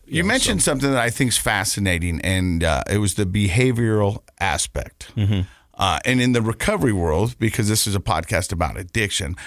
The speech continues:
Speaker 2: there's a huge behavioral aspect of it. And I remember
Speaker 1: Sure.
Speaker 2: sitting in recovery and finding out why I do the things that I do.
Speaker 1: Yeah.
Speaker 2: You, you know what I mean? And, and,
Speaker 1: Yeah.
Speaker 2: and, and then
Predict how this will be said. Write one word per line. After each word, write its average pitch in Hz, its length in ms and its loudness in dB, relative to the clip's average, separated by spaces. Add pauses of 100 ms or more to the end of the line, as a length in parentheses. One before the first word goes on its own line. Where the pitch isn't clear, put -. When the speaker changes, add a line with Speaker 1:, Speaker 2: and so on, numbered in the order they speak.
(160)
Speaker 2:
there's 123 260 2
a 135 40 2
huge 131 540 0
behavioral 95 720 0 (140)
aspect - 560 -4
of 73 120 -2
it. - 140 -12 (220)
And 123 120 0
I 131 60 2
remember 147 340 2
Speaker 1:
Sure. - 20 2
Speaker 2:
sitting 156 420 2
in 131 160 2
recovery 101 760 -2 (320)
and 107 540 -2
finding 131 480 0
out 110 240 0
why 120 480 0
I 123 220 0
do 123 600 2
the 113 160 0
things 110 380 0
that 101 160 2
I 80 140 2
do. 92 400 0 (120)
Speaker 1:
Yeah. 85 280 -4
Speaker 2:
You, 147 240 2
you 160 140 2
know 151 40 2
what 143 100 2
I 139 40 0
mean? 143 260 0
And, 135 160 2 (100)
and, - 0 -
Speaker 1:
Yeah. 127 300 0
Speaker 2:
and, 127 160 0
and 135 140 2
then 127 140 2